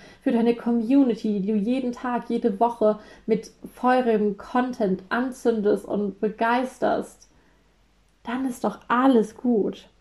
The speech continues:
Das ist die Basis für alles. Also erlaube dir, genau hinzuschauen, nach welchen Regeln spielst du gerade noch?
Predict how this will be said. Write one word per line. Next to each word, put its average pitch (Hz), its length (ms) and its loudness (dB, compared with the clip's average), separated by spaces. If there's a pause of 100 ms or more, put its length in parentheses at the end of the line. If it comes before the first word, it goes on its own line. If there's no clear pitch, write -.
(120)
Das 262 200 0
ist 226 160 -6
die 202 100 -2
Basis 208 520 0
für - 220 -2
alles. 190 480 0 (2750)
Also 226 260 0
erlaube 208 680 2
dir, 196 460 -2 (1400)
genau 233 280 2
hinzuschauen, - 840 -2 (460)
nach 220 260 -2
welchen 240 400 2
Regeln 220 480 2
spielst 233 460 -6
du 196 80 -8
gerade - 340 -6
noch? 185 300 0